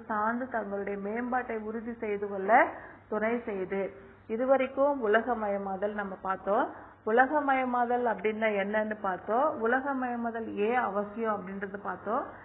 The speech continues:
கல்வியில உலகமயமாதல் எப்படி இருக்கணும் அப்படின்றத பார்த்தோம். அதுக்கு கல்வியில உலகமயமாதல் நடைமுறைப்படுத்துற விதம் என்னன்னு பார்த்தோம். அதுக்கடுத்து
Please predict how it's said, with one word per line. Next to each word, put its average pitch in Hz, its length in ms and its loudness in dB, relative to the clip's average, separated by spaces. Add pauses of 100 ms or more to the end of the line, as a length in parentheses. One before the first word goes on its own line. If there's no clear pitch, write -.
(240)
கல்வியில 302 540 6
உலகமயமாதல் 233 1080 0
எப்படி 220 420 0
இருக்கணும் 247 560 0
அப்படின்றத 202 480 0
பார்த்தோம். 208 400 0 (400)
அதுக்கு 277 560 4 (400)
கல்வியில 294 600 4
உலகமயமாதல் 240 880 2
நடைமுறைப்படுத்துற 214 920 0
விதம் 226 380 4
என்னன்னு 214 400 0
பார்த்தோம். 220 480 -2 (360)
அதுக்கடுத்து 262 540 4